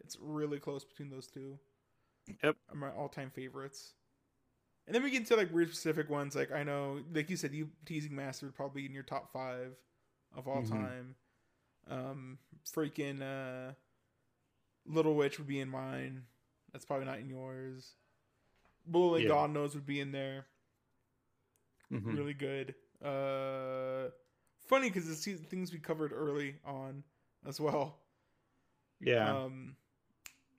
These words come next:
Speaker 1: why can't I think of the name? Scum's
Speaker 2: Soul
Speaker 1: Wish.
Speaker 2: Eater.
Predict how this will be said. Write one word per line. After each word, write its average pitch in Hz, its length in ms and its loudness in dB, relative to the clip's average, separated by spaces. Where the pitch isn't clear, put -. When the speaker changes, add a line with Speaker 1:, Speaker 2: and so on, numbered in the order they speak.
Speaker 1:
why 151 120 2
can't 156 140 2
I - 20 2
think 156 140 2
of 151 60 2
the 147 60 0
name? 147 320 2
Scum's 165 340 0
Speaker 2:
Soul 151 180 10
Speaker 1:
Wish. 123 140 6
Speaker 2:
Eater. 123 260 2